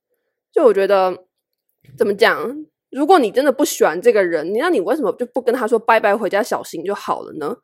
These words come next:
就是你，你，你为什么要跟他讲说下次约吃饭？就是你也不需要啊，我其实不懂为什么。然后我就觉得说，怎么讲，我觉得要当一个很真诚的人真的很难欸，因为我真的很希望，就是我自己的，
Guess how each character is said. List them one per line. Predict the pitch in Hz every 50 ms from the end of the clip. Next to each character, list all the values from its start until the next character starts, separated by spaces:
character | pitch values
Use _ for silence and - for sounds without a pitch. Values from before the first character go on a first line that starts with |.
| _ _ _ _ _ _ _ _
就 | - 349
是 | 359 339
你， | 269 220
你， | - 208 190
你 | - 196 196
为 | 180 208 320
什 | 359
么 | 254 170
要 | 180 175
跟 | - 214
他 | 226
讲 | 214 - -
说 | 214 -
下 | - 240 202
次 | - 196 180
约 | 185 185
吃 | 185 - - - 170 170
饭？ | - - 190 151 185
就 | 277
是 | 294 370 359
你 | 294 226 240
也 | 302 262
不 | - - 240 247
需 | - - - - 202 202 196 202
要 | 226 208 190 175
啊， | 165 170 170
我 | 160 165 160 151
其 | - - 196
实 | 190 226
不 | 226 - 262
懂 | 247 208 151 135 165
为 | 185 202 190
什 | - - - -
么。 | 87 - _ _ _ _ _ _ _ _ _ _ _ _ -
然 | 254 262
后 | 320 339
我 | 277
就 | 320 302
觉 | - - 214 214
得 | 202 202 214
说， | - - - 220 226 220 214 214 214 214 226 - _ _ _ _ _ _ _ _ -
怎 | 202 175
么 | 180
讲， | 175 196 180 165 160
我 | 160
觉 | 165 190
得 | 214
要 | 254 269
当 | 262 - 254 240 247
一 | 254 233
个 | 220 -
很 | - 233 180 160
真 | 165 208 214 226 240
诚 | - 254 196 175
的 | 170 165 165
人 | 165 175
真 | 170 190
的 | 208 208
很 | 226 208 - 240 156 131 - 101
难 | 95 92 - - - -
欸， | - -
因 | - 254
为 | 294
我 | 302 285 233 196 160
真 | - - 202 214
的 | 233 226
很 | - 226 208 165 170
希 | - - - 165 170
望， | 175 185 156 - _ _ _ _ _ -
就 | 262
是 | 254 262 262 247 226 208 - -
我 | 175 170 160
自 | 165 - -
己 | 240 190 156
的， | - 92 - 65 58 - 220